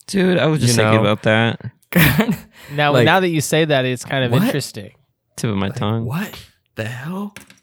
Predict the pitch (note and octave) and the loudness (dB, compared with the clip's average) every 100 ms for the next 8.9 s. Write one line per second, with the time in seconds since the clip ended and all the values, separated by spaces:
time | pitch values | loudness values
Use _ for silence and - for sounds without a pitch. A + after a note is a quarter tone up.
0 | _ _ - - F3 D#3+ C#3+ C3+ B2+ - | _ _ -14 -6 -2 0 0 -2 -4 -4
1 | A#2+ B2 C3+ F#2 E2 C#2 C2 C2 - _ | -6 -4 -4 -6 -10 -12 -12 -14 -16 _
2 | - B2+ F#2 G2+ C#3 - _ - A2 G#2 | -12 -6 -2 -2 -2 -6 _ -6 -4 -2
3 | F#2+ _ G2 F#2+ - G#2+ A#2+ - - G#2+ | -6 _ -6 -6 -6 -6 -6 -8 -4 0
4 | A2 A2+ A#2+ B2 A2 A2 G#2+ C3+ - G#2+ | 2 0 -2 -6 -6 -6 -6 -6 -8 -10
5 | - - G#2 A2+ C3 A#2+ A2+ G#2 D#2+ - | -8 -4 -4 -4 -6 -6 -6 -6 -8 -10
6 | - F2+ A2 C3+ C#3+ D3+ - _ _ _ | -10 -6 -4 -4 -6 -10 -14 _ _ _
7 | _ _ _ _ _ _ _ - - G#2+ | _ _ _ _ _ _ _ -14 -8 -4
8 | A2 C#3+ D#3+ D#3+ F3+ F#3+ G3+ G3 F#3+ | 0 0 -2 -2 0 0 -2 -2 -4